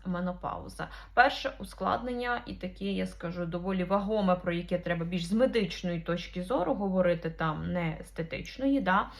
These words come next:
а медичної, це розвиток остеопорозу. Е, е, що взагалі робить естроген?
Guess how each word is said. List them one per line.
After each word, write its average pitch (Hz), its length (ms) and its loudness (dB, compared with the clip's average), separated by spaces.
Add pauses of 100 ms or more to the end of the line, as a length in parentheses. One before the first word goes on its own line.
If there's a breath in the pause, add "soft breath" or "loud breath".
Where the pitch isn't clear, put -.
(240 loud breath)
а 190 100 2
медичної, 269 640 2
це - 380 -2
розвиток 233 680 0
остеопорозу. 196 1040 0 (560 loud breath)
Е, 175 280 10 (420)
е, 196 420 4
що 294 460 6
взагалі 202 600 2
робить 220 420 -2
естроген? 185 500 -2